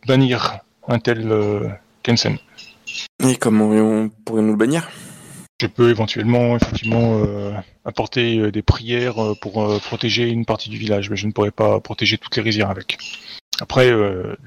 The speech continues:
Speaker 1: les Kami, enfin, les Kensen, euh, sont des êtres, euh, comment dirais-je,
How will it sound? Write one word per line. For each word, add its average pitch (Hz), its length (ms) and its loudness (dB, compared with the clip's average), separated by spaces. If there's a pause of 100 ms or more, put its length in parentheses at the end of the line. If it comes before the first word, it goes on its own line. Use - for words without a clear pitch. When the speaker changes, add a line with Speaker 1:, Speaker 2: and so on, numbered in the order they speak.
(160)
Speaker 1:
les 107 60 -6
Kami, 110 400 0
enfin, 104 180 0
les 98 100 -2
Kensen, 120 540 2
euh, 98 400 2 (240)
sont 98 540 -4
des 92 200 -2
êtres, 101 260 0
euh, 95 160 0 (1600)
comment 98 160 -8
dirais-je, 104 420 0